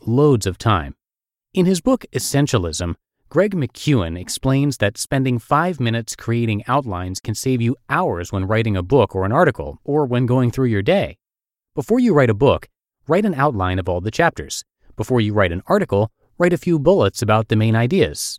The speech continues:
then just fill in those bullets. When writing in my journal about ideas related to an article, I'm not just dumping thoughts. I'm critically thinking about the structure, flow, and organization of my ideas.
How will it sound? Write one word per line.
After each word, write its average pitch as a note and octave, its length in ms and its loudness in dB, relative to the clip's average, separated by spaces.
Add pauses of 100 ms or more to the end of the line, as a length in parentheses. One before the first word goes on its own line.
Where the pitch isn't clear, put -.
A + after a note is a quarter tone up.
then E3 340 0
just E3 240 -2
fill F3 260 2
in F#3 140 4
those F2 200 -2
bullets. - 540 -4 (600)
When D#3+ 120 4
writing A3 280 4
in F#3 80 4
my C3+ 120 4
journal A2 380 2
about G2+ 240 2
ideas G2 420 -2
related G2+ 440 0
to G2+ 120 0
an F2+ 80 2
article, B2+ 460 2
I'm C#3+ 240 2
not D#3+ 200 0 (120)
just A#2+ 340 0
dumping G#2 400 0
thoughts. - 480 -2 (340)
I'm C#3 120 0
critically G3 460 -2
thinking A2+ 380 0
about F#2 260 -4
the F#2+ 60 -12
structure, D#3+ 680 -2
flow, A#2 560 4
and G#2+ 140 0
organization G#2+ 640 0
of E2 80 -2
my F2 180 0
ideas. E2+ 560 -2